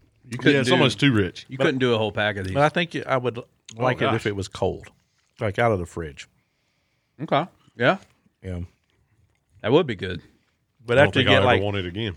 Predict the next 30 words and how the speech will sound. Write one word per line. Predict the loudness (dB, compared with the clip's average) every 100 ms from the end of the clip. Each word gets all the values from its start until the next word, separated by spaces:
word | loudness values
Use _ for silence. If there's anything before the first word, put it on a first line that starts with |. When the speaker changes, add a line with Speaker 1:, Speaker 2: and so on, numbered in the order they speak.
| -4
Speaker 3:
once | -4 -4
you |
kinda | -2 0 0
get | -2
Speaker 1:
But | 2 4 4
now | 4
Speaker 3:
halfway | 2
Speaker 1:
this | 0 -4
is |
for | -4 -4
fly | 0 0
fishing, | 0 -4 -8
right? | -8 -6 -8 -6
Speaker 3:
Yeah, | -6 -4
so | -2
Speaker 1:
Like, | 0 0
Speaker 3:
you, | 0
Speaker 1:
the |
Speaker 3:
I, | 0
Speaker 1:
application, | 2 4
Speaker 3:
no, | 6 8
I, | 8 8
I |
Speaker 1:
the | 6
Speaker 3:
know. | 8 8
I'm | 8
Speaker 1:
context. | 4 0 2
Speaker 3:
just, |
yeah. | 4 2 _ _ -16
Yeah. | -10 -10